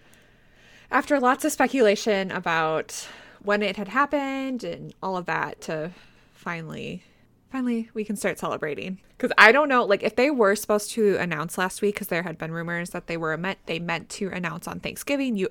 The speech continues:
or on last Thursday on, um, the U S Thanksgiving holiday. And then they, apparently there was a leak, so they decided not to. And then they were like, "Oh, it's gonna happen on Friday." I would just be nervous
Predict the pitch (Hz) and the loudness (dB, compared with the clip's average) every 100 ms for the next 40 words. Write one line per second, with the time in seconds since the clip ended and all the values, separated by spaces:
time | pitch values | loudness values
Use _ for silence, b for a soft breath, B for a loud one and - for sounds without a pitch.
0 | - 170 - - - 156 - 175 170 - | -2 -4 -4 -12 -8 -8 -6 -6 -6 -6
1 | 175 175 175 180 - - 165 - - - | -10 -8 -8 -8 -8 -10 -12 -16 -16 -16
2 | - - - _ _ _ _ _ - 180 | -14 -18 -20 _ _ _ _ _ -8 -2
3 | 175 165 - 165 - 165 170 170 185 185 | 0 -2 -6 -8 -6 -8 -8 -8 -6 -2
4 | 170 170 175 175 180 B B B B B | 0 0 -2 -2 -4 B B B B B
5 | 180 185 185 165 160 143 - 180 208 185 | -6 -4 -2 0 2 0 -2 -4 -2 -2
6 | 170 156 175 175 151 220 294 - - 185 | -2 0 0 0 0 0 0 -2 -6 -4
7 | 165 151 165 151 160 180 196 - - 208 | -4 -4 -6 -6 -2 2 2 2 0 2
8 | 196 196 202 B B B B 196 190 190 | 2 0 -4 B B B B -2 0 -2
9 | 180 175 170 - 185 - 180 147 - - | -2 -2 -2 0 -2 -4 -8 -8 -8 -10
10 | 160 - 214 196 196 190 - 294 403 247 | -10 2 4 4 2 0 2 6 6 6
11 | - 196 175 160 175 175 170 160 | -2 -4 -6 -4 -2 -2 -2 -4